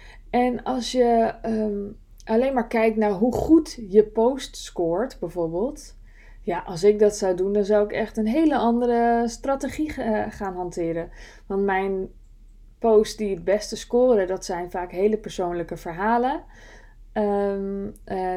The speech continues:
dingen waar ik mijn visie deel, die scoren goed. En daar staat helemaal niet per se een aanbod onder of zo. Wat veel minder goed scoort, is als ik een post maak met wat ik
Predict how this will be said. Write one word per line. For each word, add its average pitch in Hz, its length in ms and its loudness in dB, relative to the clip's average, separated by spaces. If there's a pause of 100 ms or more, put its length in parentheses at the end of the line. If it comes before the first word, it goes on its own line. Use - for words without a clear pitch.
(120)
dingen 202 240 4
waar 196 200 0
ik 196 120 -6
mijn 196 160 -4
visie 262 460 0
deel, 233 280 4
die 240 80 -6
scoren 233 380 -2
goed. 254 440 -8
En 196 100 -6
daar 196 120 -4
staat 180 300 -6
helemaal 202 320 -4
niet 202 160 -4
per 208 100 -10
se 170 320 -4
een - 100 -12
aanbod 175 420 -6
onder 165 300 -8
of 156 120 -12
zo. - 260 -12 (600)
Wat 220 260 0
veel 208 180 10
minder 254 320 4
goed 220 200 0
scoort, 180 480 0
is 202 180 2
als 180 140 0
ik 185 100 -10
een 185 140 -2
post 196 340 0
maak 196 320 -4
met 202 160 -4
wat 208 180 -2
ik 208 100 -4